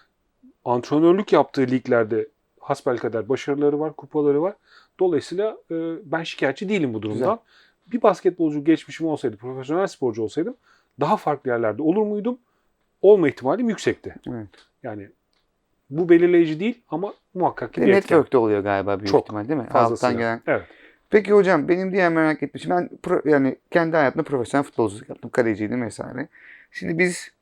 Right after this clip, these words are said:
Speaker 2: kolejde de okudum,
Speaker 1: Hı hı.
Speaker 2: lise hayatımda. Şimdi biz basketbolcu tayfa biraz farklıydı hep. Hani
Speaker 1: Hı hı.
Speaker 2: bir elitlik. Hani bilmiyorum. Öyle denk geldi belki o
Speaker 1: Hı hı.
Speaker 2: jenerasyonda. Şimdi biraz daha herkes oynamaya başladı belki
Speaker 1: Hı hı.
Speaker 2: ama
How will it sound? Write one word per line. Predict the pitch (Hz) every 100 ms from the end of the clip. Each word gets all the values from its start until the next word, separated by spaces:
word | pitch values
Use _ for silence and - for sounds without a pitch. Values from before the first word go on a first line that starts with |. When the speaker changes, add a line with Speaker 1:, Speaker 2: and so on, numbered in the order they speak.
| _ -
Speaker 2:
kolejde | 139 131
de | 127
okudum, | 113 117 104 120 _
Speaker 1:
Hı | 120
hı. | 107 143
Speaker 2:
lise | 156 107 113 107 -
hayatımda. | 113 107 101 110 120
Şimdi | - 156 156
biz | 175 170 - _ _ _ _ _ _ _ - 139
basketbolcu | 139 156 - 139 123 127 -
tayfa | 131 120 -
biraz | 131 131
farklıydı | - 120 - 113 98
hep. | - - _ _ _
Hani | 131 123
Speaker 1:
Hı | 110 -
hı. | 113
Speaker 2:
bir | -
elitlik. | 123 120 - - - - _ _ _ _ _ _ _ _
Hani | 131 123 - _ _ _ _ _ _ _ _ -
bilmiyorum. | 160 123 107 - _ -
Öyle | 156 143
denk | 127
geldi | 135 120 117
belki | 113
o | 120
Speaker 1:
Hı |
hı. | 113
Speaker 2:
jenerasyonda. | 110 104 120 120
Şimdi | - 123
biraz | 123 123 120
daha | 120 120 120
herkes | 117 - 107
oynamaya | 107 107 107
başladı | 107 104 - -
belki | - 117
Speaker 1:
Hı | 151
hı. |
Speaker 2:
ama | 156